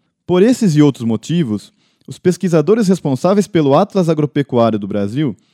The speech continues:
se esforçam para que ele adquira crescente importância e contribua tanto com pesquisas na área agrícola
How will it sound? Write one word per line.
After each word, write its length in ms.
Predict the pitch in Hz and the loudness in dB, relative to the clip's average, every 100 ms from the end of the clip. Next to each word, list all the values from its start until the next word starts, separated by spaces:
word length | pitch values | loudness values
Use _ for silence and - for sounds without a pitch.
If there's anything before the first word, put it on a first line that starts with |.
| _ _ _ _ | _ _ _ _
se 160 | - | -8
esforçam 480 | 160 - 135 156 180 | -8 0 0 2 0
para 200 | 170 170 | 0 -2
que 140 | 165 170 | 0 -2
ele 140 | 170 | 0
adquira 420 | 165 165 - 180 | -2 -4 -2 -2
crescente 480 | 175 170 151 185 196 | 0 -2 0 -4 -4
importância 720 | 214 226 233 135 117 104 98 _ _ _ | -2 -2 0 0 0 -2 -10 _ _ _
e 80 | - | -14
contribua 540 | - 170 170 165 170 151 | -8 -6 -4 0 2 2
tanto 300 | 170 208 220 | 0 -2 -4
com 160 | 208 | -6
pesquisas 520 | 180 160 - 120 113 | -2 -4 -2 -6 -6
na 120 | 117 151 | -4 -2
área 380 | 147 170 220 208 _ _ | 0 0 -2 -6 _ _
agrícola 680 | 113 107 113 - 190 214 | -10 -6 -8 -6 -6 -6